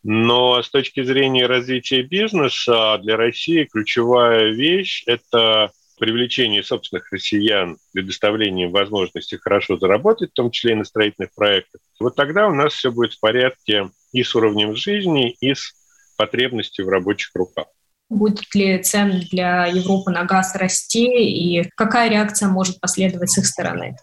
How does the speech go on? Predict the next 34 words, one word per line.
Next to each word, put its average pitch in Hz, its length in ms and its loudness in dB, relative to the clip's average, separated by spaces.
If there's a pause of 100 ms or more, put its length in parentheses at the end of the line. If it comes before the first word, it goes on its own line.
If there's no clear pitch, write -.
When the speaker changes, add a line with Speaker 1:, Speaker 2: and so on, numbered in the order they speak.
(140)
Speaker 1:
Газовый 139 500 2
кризис 131 400 0
будет 120 340 0
исчерпан 117 600 0
к - 100 -8
весне 104 760 2
двадцать 104 320 -2
второго 98 380 2
года, 165 360 2
ну, 120 120 -2
не 127 120 -2
к - 100 -12
весне, 120 320 0
а 101 60 4
там 85 220 -4
к - 100 -10
лету, 95 320 0 (100)
да, 143 200 0
к - 140 -12
июню, 92 440 0
маю, 98 340 0
июню 90 420 -4
двадцать 98 280 -2
второго 92 360 2
года. 85 220 -4 (160)
После - 300 2
этого 117 320 2
цены 120 340 2
на 107 160 2
топливо 104 400 0
в 104 60 2
Европе 123 600 2
будут 143 340 -4
снижаться. 92 720 0